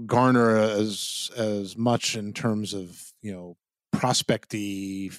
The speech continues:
you know, headlines and, and things like that. But in their neck of the world, like, this, this is what they were hoping for. And they,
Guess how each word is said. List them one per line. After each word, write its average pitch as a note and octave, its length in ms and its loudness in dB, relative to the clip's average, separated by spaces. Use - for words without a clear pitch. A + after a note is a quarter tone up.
you A#2 160 -8
know, F#2 400 -6
headlines A2+ 640 0
and, G2+ 200 -6
and G2+ 160 -12
things G#2 220 -8
like G2 200 -10
that. D3+ 280 2
But G2+ 200 -2
in A2 100 4
their A#2+ 160 6
neck C3 220 4
of C3 60 2
the A#2 60 2
world, D3 200 2
like, A#2+ 180 -4
this, - 280 0
this C3 180 4
is B2+ 120 4
what B2+ 200 2
they C3+ 80 8
were B2+ 180 6
hoping C3+ 320 4
for. C#3 320 4
And C3 140 6
they, B2 260 4